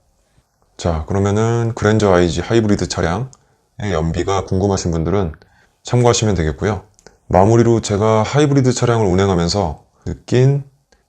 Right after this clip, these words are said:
연비 운전에 대해서 간단히 얘기해 보겠습니다. 일단 뭐 연비 운전이 뭔지는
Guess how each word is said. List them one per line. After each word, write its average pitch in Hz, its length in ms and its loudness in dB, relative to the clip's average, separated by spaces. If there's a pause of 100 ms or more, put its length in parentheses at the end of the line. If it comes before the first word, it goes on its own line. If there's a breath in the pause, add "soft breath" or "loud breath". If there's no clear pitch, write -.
연비 107 300 2
운전에 92 400 0
대해서 85 280 -4
간단히 98 440 -4
얘기해 87 240 -2
보겠습니다. 76 580 -8 (480)
일단 131 300 -2
뭐 101 240 0
연비 98 260 -2
운전이 131 360 0
뭔지는 110 540 -4